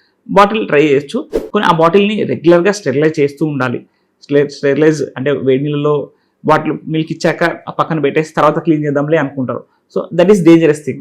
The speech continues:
అక్కడ మిగిలిపోయిన పాలతో బ్యాక్టీరియా అనేది ఫాస్ట్‌గా గ్రోత్ అవుతుంది. So within one అవర్‌లో ఆ బాటిల్ని ఫస్ట్ ట్యాప్ కింద పెట్టేసి రి-, మిగిలిపోయిన మిల్క్ అంతా క్లీన్ చేసేసి బాటిల్, ఆ, క్యాప్ కానీ,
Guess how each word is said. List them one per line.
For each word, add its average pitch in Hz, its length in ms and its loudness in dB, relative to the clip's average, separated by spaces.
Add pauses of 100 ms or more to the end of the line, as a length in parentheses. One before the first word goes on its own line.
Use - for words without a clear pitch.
(120)
అక్కడ 147 360 -4 (460)
మిగిలిపోయిన 190 400 2
పాలతో 156 600 -4 (260)
బ్యాక్టీరియా 160 380 2
అనేది 165 200 -4
ఫాస్ట్‌గా 160 340 -2
గ్రోత్ 143 240 0
అవుతుంది. 120 480 -2
So - 180 -2
within 180 360 0
one 156 100 -2
అవర్‌లో 160 460 0 (360)
ఆ - 60 4
బాటిల్ని 151 680 2 (340)
ఫస్ట్ - 200 -4
ట్యాప్ - 440 0
కింద 180 160 2
పెట్టేసి 147 640 -2 (260)
రి-, 156 120 0
మిగిలిపోయిన 175 540 0
మిల్క్ 160 280 -4
అంతా 156 200 -2
క్లీన్ 165 320 -2
చేసేసి 147 480 -4 (420)
బాటిల్, 151 500 2
ఆ, 139 220 -2
క్యాప్ 143 420 0
కానీ, 139 540 -6